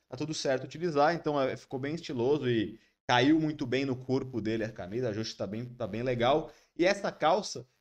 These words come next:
não sei se po-, não sei se, eu acho, eu acho que a, a maior, melhor definição pra ela é aquela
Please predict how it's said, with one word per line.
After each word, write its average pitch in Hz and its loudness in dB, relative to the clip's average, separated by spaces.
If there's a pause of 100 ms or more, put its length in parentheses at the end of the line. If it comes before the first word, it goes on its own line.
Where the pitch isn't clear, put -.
(220)
não 202 -4
sei 196 0
se 196 -6
po-, 185 -4
não 160 -6
sei 175 -4
se, 135 -4 (240)
eu 131 4
acho, 151 0
eu 160 -2
acho 151 -2
que 170 0
a, 165 6
a 135 0
maior, 131 2
melhor 147 2
definição 170 -4
pra 147 0
ela 165 4
é 180 4
aquela 143 4